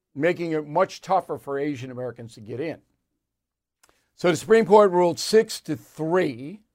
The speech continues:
all right, that the student must be treated based on his or her experience as an individual, not on the basis of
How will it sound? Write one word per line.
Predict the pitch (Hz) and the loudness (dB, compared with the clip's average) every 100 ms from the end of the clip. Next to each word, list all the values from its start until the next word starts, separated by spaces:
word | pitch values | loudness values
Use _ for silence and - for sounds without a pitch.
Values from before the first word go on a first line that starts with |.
| _ _ _ _ _ _ | _ _ _ _ _ _
all | 127 | 2
right, | 147 180 - _ _ _ | 2 2 -6 _ _ _
that | - 143 | -6 -6
the | 113 | -6
student | - 196 185 180 | -2 0 0 -4
must | 156 180 202 - | 0 0 0 -6
be | 185 | -12
treated | - 185 165 165 123 | -8 -4 -4 -4 -4
based | 160 147 | -4 -4
on | 151 143 | -6 -6
his | 135 175 | -6 -6
or | 160 | -4
her | 143 147 | -4 -4
experience | 127 - - - 262 269 220 202 175 | -6 -12 -14 -4 2 2 2 -2 -6
as | 135 | -4
an | 143 135 131 | -4 -4 -8
individual, | - 139 127 156 143 160 160 - _ _ _ | -8 -6 -4 -6 -6 -4 -4 -6 _ _ _
not | 117 143 151 156 - _ _ _ _ _ - | 0 2 2 0 -6 _ _ _ _ _ -8
on | 123 127 | -6 -6
the | |
basis | 104 113 - 110 101 - | -6 -10 -10 -18 -20 -20
of | _ | _